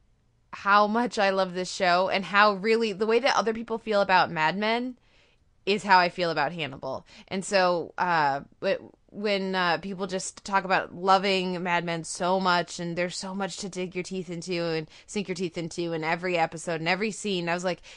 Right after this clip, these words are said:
"Yeah, that's pretty much how I feel about Hannibal." So, uh, I, I love many, many, many of the stylistic choices in these first three episodes, particularly in the first episode.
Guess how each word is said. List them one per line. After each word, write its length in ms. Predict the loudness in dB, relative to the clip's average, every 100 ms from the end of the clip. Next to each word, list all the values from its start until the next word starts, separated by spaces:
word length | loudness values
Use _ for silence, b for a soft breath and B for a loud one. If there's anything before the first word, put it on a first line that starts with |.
| -2
"Yeah, 140 | 2
that's 140 | 2 -2
pretty 200 | -6 -4
much 180 | -4
how 120 | 0 0
I 120 | 0
feel 180 | -4 -4
about 160 | -4 -6
Hannibal." 380 | -6 -6 -8
So, 200 | -6 -6
uh, 760 | -6 -8 -20 -20 _ 4 6 4
I, 220 | 4 2 4
I 120 | 2
love 340 | 4 2 2
many, 680 | -2 0 2 2 0 -2 -2
many, 720 | -4 -4 -4 -2 -2 -4 -4 -4
many 500 | -2 -2 -2 -2 -2
of 180 | -4
the 100 | -6
stylistic 540 | -6 -4 -4 -4 -10 -12
choices 640 | -6 -6 -4 -6 -6 -10 _ b b -6
in 100 | -4
these 180 | -4
first 220 | -4 -6 -4
three 140 | -6
episodes, 360 | -6 -4 -6 -6
particularly 840 | -12 -8 -8 -6 -4 -4 -4 -6
in 120 | -8
the 80 | -10
first 320 | -8 -8 -6
episode. 560 | -10 -10 -8 -6 -6